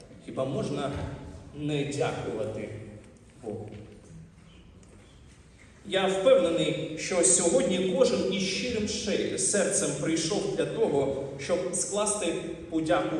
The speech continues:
Господу. Адже Він її достойний, адже Він є той,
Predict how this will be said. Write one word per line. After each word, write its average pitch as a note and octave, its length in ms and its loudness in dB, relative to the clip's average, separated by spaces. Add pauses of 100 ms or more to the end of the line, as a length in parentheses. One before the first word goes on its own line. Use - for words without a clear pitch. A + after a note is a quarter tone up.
Господу. - 440 -2 (1300)
Адже D3 640 2 (720)
Він D#3 160 -6 (120)
її D3+ 120 -4
достойний, G#2 800 -4 (1160)
адже C#3 580 -6 (640)
Він C3 280 -6 (100)
є G#2 80 -4
той, F3+ 520 -6